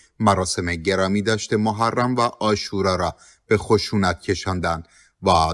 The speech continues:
دختران شیعه مذهب را کافر و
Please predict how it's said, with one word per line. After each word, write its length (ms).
دختران 580
شیعه 420
مذهب 540
را 180
کافر 560
و 100